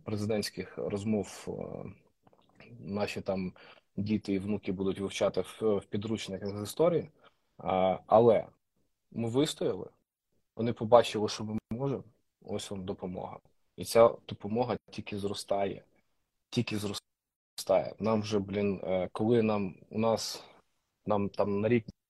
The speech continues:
давали там чотириста мільйонів, потім давали, е, там щось біля мільярда, а, а Єгипту давали там на, на п'ять мільярдів, а п'ять мільярдів це був, блін, оборонний бюджет України.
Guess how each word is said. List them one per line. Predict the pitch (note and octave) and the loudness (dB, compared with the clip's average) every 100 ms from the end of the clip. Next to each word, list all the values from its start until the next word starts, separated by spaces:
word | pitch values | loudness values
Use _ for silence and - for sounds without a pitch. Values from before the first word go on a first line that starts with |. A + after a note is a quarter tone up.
| - | -6
давали | G2+ G#2 G#2 F#2 | 0 2 2 0
там | F2+ F2 | -4 -10
чотириста | - - A2 G2+ - | -8 -2 -2 -2 -4
мільйонів, | F#2+ F2+ F#2+ F2 E2 F2 | -8 -4 -4 -4 -8 -10
потім | F2+ - F#2+ | -10 -8 -6
давали, | F#2+ G#2 G2+ F2 - - - - _ - | 0 2 2 -2 -10 -20 -20 -20 _ -8
е, | E2+ E2+ E2 D#2 D2 D2 D#2+ D2+ D2 C#2 C#2 | -4 -4 -4 -6 -8 -10 -10 -10 -10 -10 -12
там | - E2+ - - - - _ - | -10 -10 -10 -14 -18 -20 _ -12
щось | - G2 | -10 -8
біля | G2 G#2 | -6 -6
мільярда, | G2+ G2 G2+ G2+ G2+ F2 F2+ - _ _ _ _ - | -4 -2 2 4 4 0 -8 -12 _ _ _ _ -2
а, | C#2+ C#2+ - | 0 0 -2
а | G2+ F#2+ F2 F2+ | 0 2 0 -2
Єгипту | G#2+ A2+ A#2+ - | -2 0 -2 -2
давали | G2 G2 G2+ F2+ | -2 4 4 4
там | - F#2+ | -4 -6
на, | G2 F#2 A2+ | -6 -6 -4
на | G#2 | 0
п'ять | - G2 - | 2 2 0
мільярдів, | F#2+ G#2 B2 G#2+ F2 | -2 6 6 4 -2
а | - | -4
п'ять | - G#2 G#2 | -4 -4 -2
мільярдів | G#2 G#2+ F#2 F2 | 0 0 -2 -8
це | F#2 | -8
був, | F2+ F#2 - | -6 -8 -6
блін, | F#2+ F#2 | -6 -4
оборонний | F2+ F#2+ F#2+ F#2 | -4 -2 -2 -2
бюджет | F#2 F2+ F#2 - | -4 -4 -6 -6
України. | - F#2 F2+ | -2 -2 -2